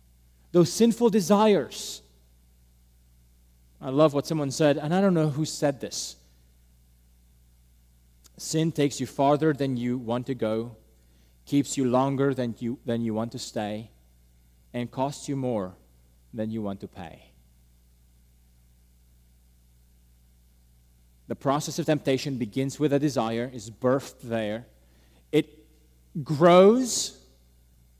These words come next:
and it brings death. Oh, friends, realize, realize that when this process,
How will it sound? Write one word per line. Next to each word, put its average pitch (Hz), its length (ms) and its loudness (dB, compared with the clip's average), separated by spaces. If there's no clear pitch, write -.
and 123 140 -4
it 110 120 -4
brings 107 520 -6
death. - 600 -12
Oh, 143 80 2
friends, 139 520 -4
realize, 156 840 6
realize 175 460 6
that 175 160 2
when 190 520 6
this 180 220 4
process, - 1040 -2